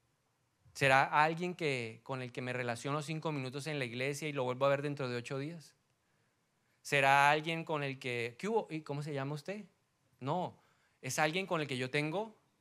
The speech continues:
contacto permanente, con el que hablo, con el que comparto,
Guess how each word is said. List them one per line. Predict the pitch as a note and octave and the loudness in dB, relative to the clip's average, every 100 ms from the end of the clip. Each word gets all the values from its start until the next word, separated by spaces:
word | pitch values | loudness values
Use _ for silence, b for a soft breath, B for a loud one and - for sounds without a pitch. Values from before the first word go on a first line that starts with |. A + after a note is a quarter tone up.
| _ _ _ _ | _ _ _ _
contacto | C#3+ C3+ C#3 C#3 C#3 F3+ G3 F#3+ _ | -4 0 4 4 2 -6 -8 -12 _
permanente, | - D3+ C3+ A#2+ A#2 C#3+ C#3+ A2 b b _ | -6 -4 -4 -6 -6 -8 -10 -16 b b _
con | C#3 | -2
el | C3+ C3 | -2 -2
que | C3 A#2 A#2 | -2 0 6
hablo, | C3+ D3 C3 A2+ G2+ b _ | 6 6 2 -4 -10 b _
con | C#3 | -4
el | C3+ | -2
que | C3 C3 | -4 -4
comparto, | B2 A2+ G#2 C#3 C#3+ D3 C3+ A2 | -4 -6 4 6 6 4 -4 -10